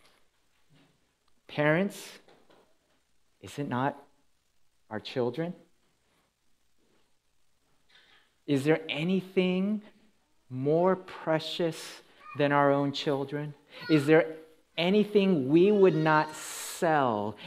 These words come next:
and give up for our children? We would gladly sell everything we own if we could guarantee and secure the well-being of our children,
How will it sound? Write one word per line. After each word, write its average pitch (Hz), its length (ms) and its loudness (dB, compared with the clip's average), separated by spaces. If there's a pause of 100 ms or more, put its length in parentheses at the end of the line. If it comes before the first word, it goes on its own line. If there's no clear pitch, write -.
(120)
and 127 220 -4 (100)
give 156 380 6
up - 380 2 (320)
for 147 680 2
our 139 200 4
children? 151 640 -4 (2250)
We 185 220 6
would 190 340 4
gladly 202 880 6
sell 190 680 4 (100)
everything 247 1080 2
we 220 440 2
own 151 680 0 (520)
if 160 200 2
we 190 280 6
could 156 460 -2
guarantee 240 680 6
and 196 120 4
secure 185 680 6
the 147 120 6
well-being 143 580 6
of 123 140 2
our 123 100 4
children, 104 600 -2